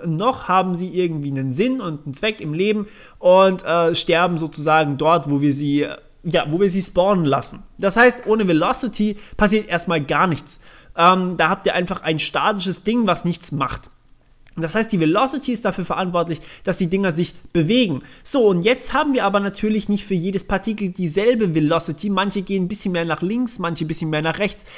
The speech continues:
manche leben vielleicht ein bisschen länger. Und das wird alles über sogenannte Distributions gehandelt.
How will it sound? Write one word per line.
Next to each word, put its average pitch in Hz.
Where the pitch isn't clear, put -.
manche 247
leben 240
vielleicht 190
ein 180
bisschen 170
länger. 180
Und 180
das 226
wird 208
alles 208
über 190
sogenannte 185
Distributions 170
gehandelt. 160